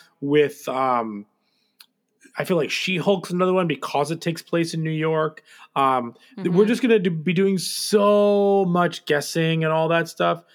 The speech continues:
Speaker 1: that I think that, um, uh,
Speaker 2: There's no point in doing
Speaker 1: uh,
Speaker 2: it.
Speaker 1: I know.
Speaker 2: I, I, I, I'm with you.
Speaker 1: Not no point. That's, that's the fun of it. But I'm trying for this show specifically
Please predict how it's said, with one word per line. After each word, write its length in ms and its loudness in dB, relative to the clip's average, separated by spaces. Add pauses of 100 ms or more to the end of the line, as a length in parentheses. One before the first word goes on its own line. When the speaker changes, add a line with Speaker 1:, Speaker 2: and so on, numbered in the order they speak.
(220)
Speaker 1:
that 180 2
I 160 2
think 480 -4
that, 380 -2
um, 440 -8 (1700)
uh, 240 -2
Speaker 2:
There's 180 -6
no 140 -4
point 240 -10
in 60 -10
doing 180 -6
Speaker 1:
uh, 40 -6
Speaker 2:
it. 140 0 (100)
Speaker 1:
I 40 6
know. 200 4 (120)
Speaker 2:
I, 100 -6
I, 260 -6
I, 180 -4
I'm 100 -6
with 160 -10
you. 60 0
Speaker 1:
Not 200 2
no 200 4
point. 480 -4
That's, 160 -4
that's 300 0
the 120 -4
fun 220 2
of 100 0
it. 140 -2
But 180 -4
I'm 300 4
trying 440 0
for 160 0
this 300 2
show 200 2
specifically 720 -2